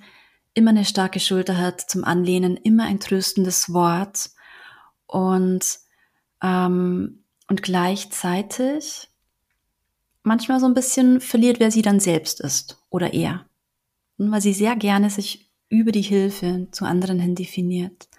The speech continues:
Im Herbst geht's ja dann in der Natur sehr, sehr um das Loslassen und Aussortieren. Und die Person ist dann die Alchemistin,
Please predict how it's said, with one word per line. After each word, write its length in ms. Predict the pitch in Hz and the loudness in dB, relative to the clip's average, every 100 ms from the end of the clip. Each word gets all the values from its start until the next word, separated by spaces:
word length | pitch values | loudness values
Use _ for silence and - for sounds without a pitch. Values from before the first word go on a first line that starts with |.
| - - - - - - _ _ _ - | -20 -20 -20 -20 -20 -20 _ _ _ -2
Im 500 | 180 175 175 170 175 | 2 4 4 2 -2
Herbst 760 | - 175 208 240 - - - _ - | -4 -2 -2 -2 -4 -4 -10 _ -8
geht's 160 | 208 202 | -4 -2
ja 60 | |
dann 160 | 190 185 | -2 0
in 80 | 190 | 0
der 80 | 185 | 0
Natur 340 | 185 - 196 | -2 -2 -2
sehr, 240 | 185 190 | 0 -2
sehr 200 | 196 196 | -2 -2
um 100 | 190 | -2
das 160 | 185 180 | -2 -2
Loslassen 840 | 185 196 233 233 233 - - 247 | -2 0 0 -2 -2 -2 -2 0
und 160 | 240 - | 0 -2
Aussortieren. 920 | 190 196 185 - - 190 196 220 220 - - - _ _ - | -2 -2 -4 -6 -4 0 2 0 -2 -12 -20 -20 _ _ -4
Und 520 | 190 185 185 - - | 0 0 0 -4 -2
die 80 | 220 | -2
Person 560 | 240 220 220 240 254 - _ _ _ _ _ _ - | 0 0 4 6 4 0 _ _ _ _ _ _ -10
ist 240 | - - - | -6 -4 0
dann 160 | 185 | 2
die 280 | 185 185 175 | 4 2 0
Alchemistin, 1080 | 185 190 - 202 190 220 - - 175 175 | -2 -2 -2 2 2 2 -2 -4 -4 -4